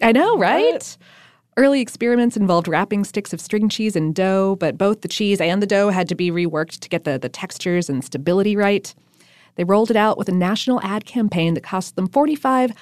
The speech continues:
Speaker 1: million dollars and featured Donald and Ivana Trump.
Speaker 2: Wow. Huh.
Speaker 1: Mm-hmm.
Speaker 2: Huh.
Speaker 1: But intrigue.
Speaker 2: What?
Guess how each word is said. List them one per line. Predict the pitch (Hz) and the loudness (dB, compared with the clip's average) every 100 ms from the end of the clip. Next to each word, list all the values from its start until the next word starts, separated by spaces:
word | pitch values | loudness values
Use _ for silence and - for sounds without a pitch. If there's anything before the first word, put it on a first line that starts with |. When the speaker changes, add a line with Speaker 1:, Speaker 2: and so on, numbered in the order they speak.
| - | -6
Speaker 1:
million | 220 247 269 269 233 | 2 4 4 4 4
dollars | 214 202 143 - - | 2 0 -2 -4 -4
and | 220 | -4
featured | - 220 202 180 - | -4 -4 -2 -4 -6
Donald | 180 202 247 262 - | -6 -2 -2 -4 -6
and | 165 160 | -10 -6
Ivana | 170 190 196 | -4 -4 -6
Trump. | - 160 - _ _ | -6 -8 -10 _ _
Speaker 2:
Wow. | 156 160 175 143 151 175 _ _ _ | -20 -6 -4 -4 -6 -10 _ _ _
Huh. | - - 392 381 - _ - | -10 0 2 2 -2 _ -2
Speaker 1:
Mm-hmm. | 240 220 277 330 - - - - | 0 2 2 2 -2 -16 -20 -8
Speaker 2:
Huh. | 196 147 | -4 -2
Speaker 1:
But | 202 330 - - | 2 2 0 -2
intrigue. | 285 392 403 415 359 | 2 2 4 4 4
Speaker 2:
What? | 302 233 339 - - | 6 4 2 -2 -16